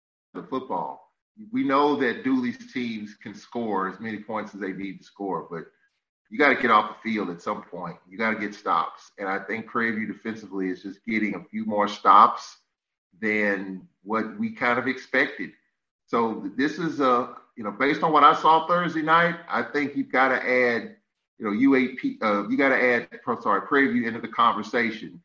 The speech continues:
And to what B J said about the, the standings and the way things are looking, I look at it this way. There are teams that are mathematically still alive, but realistically they're not.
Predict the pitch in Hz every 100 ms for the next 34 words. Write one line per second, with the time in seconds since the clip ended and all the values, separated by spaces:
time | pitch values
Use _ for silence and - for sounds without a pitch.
0 | _ _ 123 123 127 120 147 147 135 127
1 | 135 127 117 110 117 113 113 110 104 -
2 | _ _ - 104 117 135 151 123 113 113
3 | 107 113 123 123 123 117 107 135 135 117
4 | - 131 156 139 131 113 113 123 - 107
5 | 90 85 - 117 113 - 151 143 123 123
6 | 117 127 139 135 131 139 143 143 139 -
7 | 139 135 123 127 131 135 135 131 - _
8 | _ _ 110 107 135 123 143 139 139 -
9 | 113 110 110 98 80